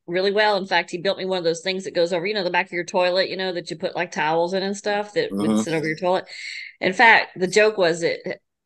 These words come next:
Speaker 1: it had one of the doors had, like, a line through it where the saw had go-, he'd put the saw in the wrong door, you know, in the door.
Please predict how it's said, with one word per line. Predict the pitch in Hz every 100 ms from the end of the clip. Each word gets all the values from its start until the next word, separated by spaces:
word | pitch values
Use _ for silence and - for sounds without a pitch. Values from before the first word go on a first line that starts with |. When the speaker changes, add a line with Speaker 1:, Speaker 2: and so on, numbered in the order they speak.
| _ _
Speaker 1:
it | 160
had | 208 208 190
one | 214
of | 208
the |
doors | 196 180 202 226
had, | 240 196
like, | 180 185
a |
line | 170 160 170 185
through | 208 202
it | -
where | -
the | 175 202
saw | - 190 196
had | 214 180 185
go-, |
he'd | - 220 165
put | 180
the | 208
saw | 220 202 208
in | 208
the | 190
wrong | 185 185 196
door, | 202 202 202
you | 226
know, | 220
in |
the | 190
door. | 196 202 220